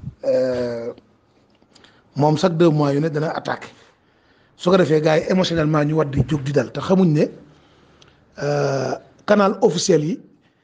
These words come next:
euh, wax ko ci nit day am foo xam ne nii, euh, bëgg bës mooy da ngay gas ci suuf ñu di la yóbbu ca kaw ngay, ngay gën a feeñ ngir sa ay, sa ay, euh, stratégie mooy fi nga jëm. Parce que réew mi dafa difficile ba nga xam ne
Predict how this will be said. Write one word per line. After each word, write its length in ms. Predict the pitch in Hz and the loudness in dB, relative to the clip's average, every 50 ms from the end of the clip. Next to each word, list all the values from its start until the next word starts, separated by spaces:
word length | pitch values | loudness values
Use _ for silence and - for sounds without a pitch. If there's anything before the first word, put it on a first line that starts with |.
| _ _ _ _ _ 165 | _ _ _ _ _ -10
euh, 60 | 156 | -4
wax 200 | - 175 185 - - | 0 0 0 0 0
ko 80 | - 143 | -2 -2
ci 120 | - - 143 | 0 2 2
nit 100 | 196 208 | 2 2
day 200 | 170 180 208 247 | 4 4 4 4
am 120 | 233 190 | 4 2
foo 140 | 151 180 156 | 2 0 -2
xam 160 | - 151 143 | 0 -2 -2
ne 80 | 139 131 | -2 -2
nii, 200 | 135 147 226 - - - _ _ _ _ _ _ _ _ _ _ _ - | -2 -2 -4 -6 -10 -16 _ _ _ _ _ _ _ _ _ _ _ -6
euh, 260 | 156 160 160 - - - - - | -2 0 0 0 0 -2 -4 0
bëgg 240 | 156 202 202 196 | 0 2 4 4
bës 240 | 190 156 170 165 135 151 | 6 6 4 4 4 2
mooy 320 | 170 170 175 170 170 175 | 0 2 2 2 2 2
da 120 | 175 175 | 0 0
ngay 160 | 180 190 185 165 | 2 0 0 0
gas 180 | 190 190 - | 0 -2 -2
ci 100 | - 196 | -4 -6
suuf 320 | 180 - 170 160 190 170 - | -6 -2 -2 -2 -4 -4 -6
ñu 120 | 170 170 | -4 -2
di 80 | 165 185 | 2 2
la 80 | 180 | 4
yóbbu 220 | 185 185 156 147 143 | 4 2 2 2 0
ca 80 | - - | -2 0
kaw 320 | - - 160 196 254 - - | 2 4 2 2 2 -2 -4
ngay, 380 | 165 160 170 170 175 196 - - 160 | -2 2 2 2 2 0 -4 -6 -4
ngay 180 | 160 170 170 | -2 -2 0
gën 160 | 165 160 156 | 0 0 0
a 60 | 160 151 | 0 2
feeñ 280 | - 165 156 160 214 247 - - - _ _ _ _ - - - _ _ _ _ _ _ _ _ | 2 2 2 2 2 -2 -8 -14 -20 _ _ _ _ -20 -20 -20 _ _ _ _ _ _ _ _
ngir 260 | 180 156 160 202 185 | -2 2 4 4 4
sa 220 | 165 - 185 190 190 - - - - | 4 2 2 2 0 0 -6 -10 -4
ay, 420 | - 175 175 165 160 156 160 185 - - - 170 | -2 0 0 0 -2 -4 -4 -8 -12 -16 -12 -10
sa 180 | - - 208 - | -8 -6 -6 -2
ay, 240 | - 165 170 165 165 156 - - _ - | 2 2 2 2 2 0 -4 -12 _ 0
euh, 480 | 165 156 151 147 143 135 135 135 131 135 131 110 113 147 - - | 2 4 4 4 2 2 0 -2 -4 -6 -8 -12 -18 -20 -12 -10
stratégie 640 | 156 - - 190 170 - 160 143 127 - - - - _ _ _ _ _ _ _ _ _ _ _ | -4 0 2 2 2 2 0 -2 -2 -4 -10 -16 -20 _ _ _ _ _ _ _ _ _ _ _
mooy 160 | 139 151 165 | -2 0 0
fi 80 | 135 185 | 2 2
nga 100 | 180 185 | 2 2
jëm. 220 | 156 170 185 147 - - - - _ _ - _ _ _ _ | 4 4 2 2 0 -6 -14 -20 _ _ -20 _ _ _ _
Parce 140 | - - - | -14 -10 -4
que 80 | - 208 | 0 2
réew 160 | 208 220 196 | 4 4 4
mi 60 | 175 | 4
dafa 180 | 170 180 165 175 | 2 0 0 0
difficile 360 | 151 202 190 165 - 196 165 | 0 0 -2 0 -2 -2 -2
ba 120 | 139 156 | -2 -2
nga 80 | 175 175 | -2 -2
xam 160 | 160 175 151 | 0 -2 0
ne 100 | 143 151 | -2 -2